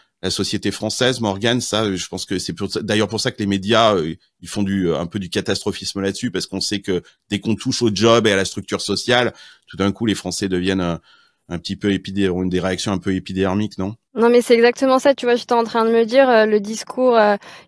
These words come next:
Speaker 2: très positif, euh, de com politique qu'on a eu, c'est top, mais pour le voir aussi de façon concrète et opérationnelle,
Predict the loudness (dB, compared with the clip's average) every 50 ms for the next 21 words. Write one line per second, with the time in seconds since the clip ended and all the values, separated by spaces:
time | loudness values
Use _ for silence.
0 | _ _ -8 0 2 2 2 2 2 0 0 0 -2 -4 -4 -4 -2 0 0 2
1 | 0 0 0 2 2 4 6 6 6 6 6 4 4 4 2 4 4 6 4 4
2 | 4 2 2 2 2 2 0 -4 -6 -8 -4 0 2 4 6 6 6 4 4 2
3 | 0 0 2 4 6 4 4 4 0 -2 0 0 0 0 2 2 4 4 6 6
4 | 4 4 4 2 -2 -6 -6 -2 0 -2 0 -2 -4 -6 -4 -4 -4 0 2 2
5 | 2 2 2 0 2 2 0 0 0 0 -2 0 2 4 4 2